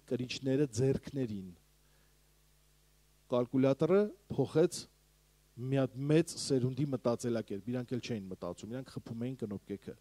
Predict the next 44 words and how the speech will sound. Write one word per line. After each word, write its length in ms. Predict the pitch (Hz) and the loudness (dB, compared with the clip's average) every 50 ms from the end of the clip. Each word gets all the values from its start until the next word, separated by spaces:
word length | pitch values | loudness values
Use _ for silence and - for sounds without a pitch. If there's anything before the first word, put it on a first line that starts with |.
| _ _ | _ _
Դրանից 360 | - 143 160 170 175 165 185 | -2 2 4 4 4 4 2
առաջ 300 | 175 185 240 277 - - | 4 4 4 4 4 2
են 140 | 156 147 - - - - _ _ - | -4 -4 -4 -10 -20 -20 _ _ -2
մեծերը, 400 | 131 143 147 131 - 147 135 123 | 2 4 4 6 6 4 4 4
իրանք 220 | 131 156 160 - - | 4 2 0 -2 0
թվերը 320 | - 156 151 190 190 196 - | 0 6 6 8 8 8 6
սենց, 200 | 190 180 - - - _ _ _ _ _ - - | 4 -2 -2 -2 -16 _ _ _ _ _ -10 -2
գիտես 260 | 135 143 214 226 - | 8 8 8 8 8
ոնց 160 | 170 143 - 135 | 2 2 2 2
էին 200 | 127 120 120 113 | 0 0 0 -2
անում, 240 | 113 113 113 110 107 - - - - - - - _ - - | -2 -4 -4 -8 -8 -12 -18 -20 -20 -20 -20 -20 _ 0 0
բայց 160 | 156 - 202 | 2 6 6
սենց 140 | 214 190 185 | 4 6 8
հա-, 160 | 160 160 160 - 139 | 6 6 6 4 2
հասավ 360 | 127 135 151 - 170 170 - | 2 2 2 4 2 0 2
կալկուլյատորին, 680 | - 165 147 143 - 156 156 156 156 - 190 226 220 196 | 6 4 4 6 4 2 2 2 2 2 0 0 0 -2
ինչ-որ 240 | - - 180 175 151 | 2 4 4 4 4
մի 140 | 156 156 143 | 4 0 4
բան 220 | 165 208 208 190 160 135 139 - _ _ _ _ | 4 4 4 4 -2 -4 -6 -8 _ _ _ _
կորավ 340 | - - 151 139 127 110 - | 4 8 8 8 8 6 2
սերնդից։ 540 | - - 117 107 110 110 107 104 98 - - - | 0 -2 -2 -2 -2 -4 -4 -6 -8 -10 -12 -10
Հիմա 300 | - 131 147 185 226 269 294 - - - _ _ _ _ _ _ _ _ _ - - | -6 0 2 4 4 4 2 -2 -6 -18 _ _ _ _ _ _ _ _ _ -10 -6
թվային 420 | - 127 123 151 156 165 180 180 | -4 2 4 6 6 6 6 4
գործիքները 720 | 160 147 139 135 127 - 139 131 - - 156 160 175 208 233 262 254 - - _ - | 6 8 8 8 8 4 -4 -8 -6 -2 0 2 4 4 4 2 0 -2 -6 _ -10
ինչ-որ 340 | 170 156 - 165 165 160 | -8 0 4 4 4 6
մի 120 | 160 160 160 | 6 2 2
բան 280 | 135 160 165 190 190 160 | 4 6 6 6 6 6
դուրս 300 | - 160 170 156 - - | 8 8 8 8 8 6
են 180 | 147 131 131 | 2 2 2
մղում, 360 | 127 127 107 117 127 120 107 92 - _ _ _ _ _ _ _ _ _ _ _ _ _ - 151 | 0 -2 0 0 -2 -2 -2 -6 -12 _ _ _ _ _ _ _ _ _ _ _ _ _ -10 -4
ինչ-որ 220 | 131 139 170 170 | 2 4 4 4
մի 80 | 165 156 | 6 8
բան 180 | 170 214 202 - | 6 6 6 4
փոխում 500 | - - 175 156 - - 214 214 190 180 | 2 2 2 2 2 2 0 4 6 4
են 160 | 143 123 120 | 4 4 2
մեր 180 | 120 120 117 | 0 0 0
իրականության 680 | 120 120 120 117 113 - 117 113 113 - - 110 104 104 | 0 0 0 -2 -2 -4 -4 -4 -4 -4 -4 -4 -4 -4
մեջ, 180 | 107 104 - - | -6 -6 -6 0
մեր 220 | 123 135 139 135 | 4 6 8 8
երեխաների 540 | 135 135 139 123 - 147 143 139 139 131 127 | 8 6 6 2 0 -2 0 2 2 2 2
իրականության 640 | 120 107 - - 110 104 104 101 - 113 110 107 | 0 -2 -4 -6 -8 -8 -8 -6 -8 -8 -8 -8
մեջ։ 180 | 107 101 107 135 | -10 -8 -4 0
Մեր 140 | 147 147 147 | 2 4 6
երեխաները 540 | 143 147 143 - - 160 165 196 202 233 | 6 6 4 2 0 2 4 6 6 6